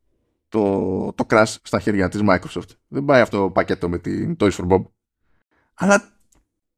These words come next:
πόσο μεγάλο μπορεί να είναι το εμπόδιο, ας πούμε, για να πεις ότι τους βγάζω από το Call of Duty, που εκ, το, των πραγμάτων θα βγούνε τώρα από το Call of Duty, φαντάζομαι. Και τους κάνω ένα ξεχωριστό unit, τέλος πάντων, αφού δεν θέλουν να είναι στο,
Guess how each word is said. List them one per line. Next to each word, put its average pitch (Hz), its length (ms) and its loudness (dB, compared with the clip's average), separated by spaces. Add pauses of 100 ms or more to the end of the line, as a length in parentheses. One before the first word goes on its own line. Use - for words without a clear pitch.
πόσο 349 360 -2
μεγάλο 285 400 -2
μπορεί 220 200 2
να 196 100 -2
είναι 165 160 -4
το 151 100 0
εμπόδιο, 120 440 2
ας - 120 -8
πούμε, 104 140 -8
για 101 120 -4
να 101 200 -2
πεις - 240 -2
ότι 101 840 -6
τους 139 180 -6
βγάζω 202 280 2
από 127 160 -2
το - 100 -2
Call 123 80 2
of 107 120 -2
Duty, 127 280 -2 (320)
που 135 100 0
εκ, - 200 -2
το, 131 160 -4
των 143 100 -6
πραγμάτων 123 440 0
θα 120 120 0
βγούνε 127 300 2
τώρα 107 180 -4
από 98 140 -6
το 101 100 -2
Call 92 60 2
of 87 40 0
Duty, 104 220 -2
φαντάζομαι. 135 460 -2 (1800)
Και 170 600 0
τους 160 480 2 (340)
κάνω 226 240 2
ένα 220 240 0
ξεχωριστό 175 640 0
unit, 185 380 0 (160)
τέλος 156 220 0
πάντων, 214 360 0
αφού 147 220 -4
δεν 143 240 2
θέλουν 127 320 2
να 117 140 2
είναι 110 220 0
στο, 104 880 -4